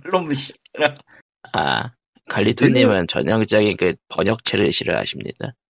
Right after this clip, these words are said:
Speaker 1: 에이, 나는, 아니, 이게, 이거는 이제 자기 고백 가까운 건데, 나도 옛날에 번역체가 대단한 건 줄 알았어요.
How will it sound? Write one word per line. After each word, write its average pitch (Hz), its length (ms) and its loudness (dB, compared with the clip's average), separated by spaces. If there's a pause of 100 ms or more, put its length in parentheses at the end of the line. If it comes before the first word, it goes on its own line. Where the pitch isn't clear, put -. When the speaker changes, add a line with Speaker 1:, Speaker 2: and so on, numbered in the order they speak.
(260)
Speaker 1:
에이, 120 180 0
나는, 165 580 6
아니, 127 240 0
이게, 135 460 2
이거는 190 640 4
이제 120 220 2
자기 110 300 -2
고백 113 260 0
가까운 95 400 -2
건데, 90 160 -2
나도 92 320 0
옛날에 101 380 0
번역체가 87 540 -2
대단한 87 440 2
건 82 140 -4
줄 65 100 -6
알았어요. - 580 -10